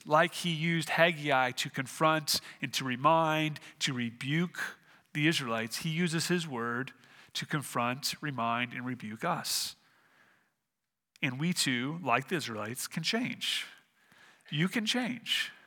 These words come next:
You can change. You don't have to continue in the path that you're on. You don't have to continue in that, that sin habit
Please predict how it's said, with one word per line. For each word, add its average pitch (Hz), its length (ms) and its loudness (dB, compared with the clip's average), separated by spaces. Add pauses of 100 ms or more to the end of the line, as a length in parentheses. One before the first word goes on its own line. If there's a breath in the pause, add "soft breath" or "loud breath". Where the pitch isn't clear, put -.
(1500 soft breath)
You 196 140 0
can 254 160 -4
change. - 640 -4 (1160 soft breath)
You 165 120 6
don't 226 100 4
have 247 240 2
to - 80 -6
continue 147 440 -2
in 127 60 -2
the 120 80 -6
path 110 400 -4
that 123 80 -12
you're 110 180 -8
on. 107 200 -10 (880 loud breath)
You 196 80 2
don't 220 80 4
have 233 200 6
to 262 80 -4
continue 156 380 -2
in 131 80 0
that, 120 300 0
that 123 160 2
sin 117 240 0
habit 107 340 -4